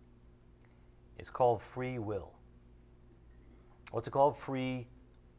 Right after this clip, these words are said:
will. <laughs> We know how stubborn a man's will can be. He holds on to his own will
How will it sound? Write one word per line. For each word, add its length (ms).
will. 460
<laughs> 60
We 160
know 140
how 120
stubborn 400
a 40
man's 440
will 420
can 220
be. 260
He 160
holds 240
on 200
to 100
his 140
own 320
will 440